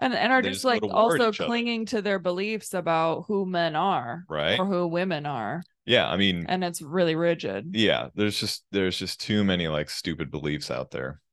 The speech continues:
Speaker 2: I
Speaker 1: I
Speaker 2: don't
Speaker 1: mean,
Speaker 2: wanna say
Speaker 1: the
Speaker 2: stupid
Speaker 1: beliefs that
Speaker 2: beliefs,
Speaker 1: I
Speaker 2: but, like,
Speaker 1: myself have
Speaker 2: not helpful
Speaker 1: held,
Speaker 2: beliefs.
Speaker 1: yeah, that I've made, like, the stories that I've told about men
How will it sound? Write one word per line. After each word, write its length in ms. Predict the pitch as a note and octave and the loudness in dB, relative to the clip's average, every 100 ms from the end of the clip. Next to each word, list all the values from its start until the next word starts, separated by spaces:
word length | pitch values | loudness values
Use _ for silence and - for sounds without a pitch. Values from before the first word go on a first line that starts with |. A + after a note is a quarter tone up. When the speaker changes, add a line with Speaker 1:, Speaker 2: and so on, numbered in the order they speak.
| _ _ - | _ _ 2
Speaker 2:
I 80 | |
Speaker 1:
I 20 | B2 | 6
Speaker 2:
don't 80 | B2+ | 6
Speaker 1:
mean, 40 | |
Speaker 2:
wanna 100 | B2 | 6
say 140 | - A2 | 4 2
Speaker 1:
the 60 | |
Speaker 2:
stupid 380 | - C3 A#2+ G#2+ | 4 2 2 2
Speaker 1:
beliefs 0 | |
that 80 | G#2 G#2 | 2 4
Speaker 2:
beliefs, 160 | G#2 A#3 | 2 2
Speaker 1:
I 40 | |
Speaker 2:
but, 100 | D#3+ | 0
like, 180 | F#2+ F2+ | 2 0
Speaker 1:
myself 400 | F3+ - D4 D4+ | 0 0 2 2
have 100 | D4+ | 2
Speaker 2:
not 160 | C4+ A#3+ | 2 4
helpful 440 | G#3 G3+ F3+ F3+ F#3 | 2 2 2 0 -2
Speaker 1:
held, 100 | G3 | -6
Speaker 2:
beliefs. 260 | D3+ - | -10 -4
Speaker 1:
yeah, 200 | A3+ A#3+ | 0 2
that 160 | F3+ F#3 | 2 2
I've 160 | F#3+ G3 | 0 -2
made, 600 | F#3+ A3 F#3+ E3+ F3+ - | -4 -4 -2 -4 -6 -4
like, 200 | G3 F#3+ | -2 -2
the 100 | F#3+ | -4
stories 380 | - G3+ G3 F#3+ | -2 0 2 2
that 100 | F#3 | 2
I've 140 | F#3 F#3 | 0 2
told 260 | A3 G3 | 0 0
about 240 | F3+ E3+ E3 | 0 0 0
men 400 | G#3 F#3 E3 | 0 0 -2